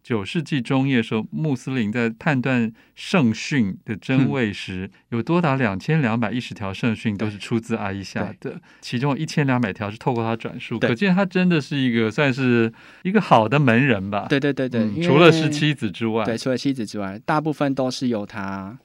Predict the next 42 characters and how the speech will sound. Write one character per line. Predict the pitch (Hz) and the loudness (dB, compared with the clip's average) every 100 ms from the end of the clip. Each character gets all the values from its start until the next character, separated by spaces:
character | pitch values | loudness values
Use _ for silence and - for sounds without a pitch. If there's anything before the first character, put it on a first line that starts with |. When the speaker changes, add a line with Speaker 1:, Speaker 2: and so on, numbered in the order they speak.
| _ - | _ -6
Speaker 2:
因 | |
为 | 165 | -2
圣 | 190 170 | 2 2
训 | 170 | 2
大 | 156 | 2
家 | 151 | 2
都 | 143 | 0
知 | 143 | 0
道 | 135 | -2
是 | 135 139 | -2 -2
穆 | 135 | -2
罕 | 113 | -2
默 | 113 | -4
德 | 107 | -6
的 | 98 101 | -8 -10
口 | - 101 | -10 -10
说， | 95 - 101 101 | -8 -6 -6 -6
Speaker 1:
哦 | 120 104 98 | -4 -4 -6
吼。 | 95 95 | -8 -8
Speaker 2:
然 | 98 | -8
后 | 95 117 117 113 113 - | -6 -4 -2 -2 -4 -10
旁 | - 113 113 | -8 -6 -4
人 | 107 | -6
抄 | - 117 | -6 -6
写 | 113 113 | -6 -8
下 | 107 107 | -8 -8
来 | 90 80 | -10 -12
的。 | - - _ _ _ _ | -18 -20 _ _ _ _
然 | 107 110 | -12 -6
后 | 139 | 0
Speaker 1:
其 | 139 | 2
实 | 127 | 2
几 | 127 | 2
大 | 147 139 | 4 6
宗 | 123 123 | 6 4
教 | 123 113 | 2 2
都 | 117 | 0
是 | 110 | -2
这 | 92 | -4
样 | 113 95 | -2 -2
嘛。 | |
Speaker 2:
对， | 107 | -4